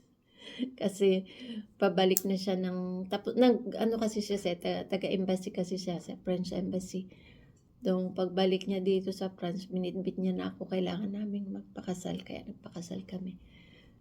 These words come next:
Then, galing po ako sa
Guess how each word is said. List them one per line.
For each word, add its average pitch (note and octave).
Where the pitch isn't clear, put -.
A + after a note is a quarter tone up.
Then, A#3
galing C4
po B3
ako A#3+
sa G#3+